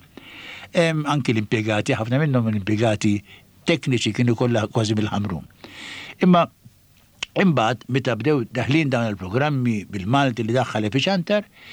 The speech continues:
is-subscribers żdiedu mill-lejl għan-nar. U niftakar li, eh, fit-tmiem, eh, junkella, eh,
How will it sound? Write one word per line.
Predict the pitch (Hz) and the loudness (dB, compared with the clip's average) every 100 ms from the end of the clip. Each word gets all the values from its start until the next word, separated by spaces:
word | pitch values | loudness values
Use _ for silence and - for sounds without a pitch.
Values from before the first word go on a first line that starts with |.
| - - | -20 -2
is-subscribers | 247 - 131 - 160 147 147 147 123 - _ _ _ _ _ - | 0 2 0 0 2 2 4 2 0 -6 _ _ _ _ _ -6
żdiedu | 110 165 175 156 156 135 _ - | 0 4 4 2 0 -4 _ -2
mill-lejl | 139 139 127 117 | 2 4 2 0
għan-nar. | 104 82 - - - - - - | -4 -8 -12 -20 -20 -20 -20 0
U | 147 139 131 123 | 4 6 6 2
niftakar | 131 120 135 123 110 107 | 0 0 0 0 0 0
li, | 113 107 - - - - | 0 0 -4 -18 -20 -16
eh, | - 95 95 | -10 -10 -4
fit-tmiem, | - 113 131 135 120 113 113 | -2 2 4 4 2 0 -2
eh, | 107 104 | -2 0
junkella, | 107 110 110 107 101 92 - - - | 0 0 0 0 -2 -8 -16 -20 -20
eh, | - - - - | -14 -10 -10 -10